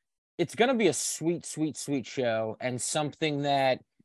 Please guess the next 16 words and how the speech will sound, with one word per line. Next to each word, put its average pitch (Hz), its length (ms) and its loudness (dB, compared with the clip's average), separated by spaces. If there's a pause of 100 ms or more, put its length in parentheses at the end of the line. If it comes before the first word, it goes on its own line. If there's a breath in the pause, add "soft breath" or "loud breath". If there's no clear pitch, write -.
(240)
you 135 100 2
go, 151 260 6
"Oh 196 120 4
my 180 160 6
God, 170 240 6
yes, 165 240 2
I 147 80 0
also 151 400 2
get 135 320 -2
this," - 520 -2 (380)
outside 139 520 6
of 120 180 0
the 127 180 -2
obvious 123 600 2
WrestleMania 123 600 -2
Saturday, 110 880 0